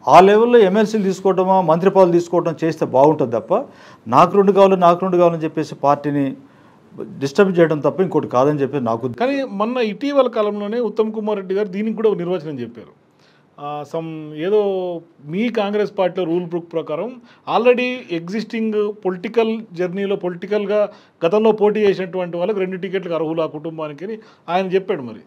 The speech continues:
Speaker 1: మరి అట్లనే రెండు సార్లు పోటీ చేసినటువంటి వాళ్ళు కూడా వ-, వరుస మట్టి రెండు సార్లు ఓడిపోతే కూడా, రెండు, రెండు సార్లు ఓడిపోతే కూడా మూడోసారి టికెట్ ఇవ్వకూడదని కూడా ఒక ఆలోచన కూడా ఉందన్న విషయం కూడా తెలిసింది. సరే, మీరు అన్నట్టు బ్రదర్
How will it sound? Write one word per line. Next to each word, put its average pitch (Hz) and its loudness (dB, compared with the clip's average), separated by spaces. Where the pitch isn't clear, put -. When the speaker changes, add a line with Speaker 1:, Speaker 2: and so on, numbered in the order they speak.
Speaker 1:
మరి 185 4
అట్లనే 220 4
రెండు 190 2
సార్లు 226 4
పోటీ 214 4
చేసినటువంటి 196 2
వాళ్ళు 175 4
కూడా 160 2
వ-, 139 4
వరుస 127 0
మట్టి 202 0
రెండు 180 0
సార్లు 196 2
ఓడిపోతే 185 6
కూడా, 131 -2
రెండు, 202 2
రెండు 180 2
సార్లు 220 4
ఓడిపోతే 208 4
కూడా 202 2
మూడోసారి 185 0
టికెట్ 170 -4
ఇవ్వకూడదని 156 -2
కూడా 190 0
ఒక 160 -2
ఆలోచన 165 2
కూడా 151 0
ఉందన్న 147 0
విషయం 139 -4
కూడా 160 -4
తెలిసింది. 107 -6
సరే, 202 4
మీరు 180 6
అన్నట్టు 214 2
బ్రదర్ 151 0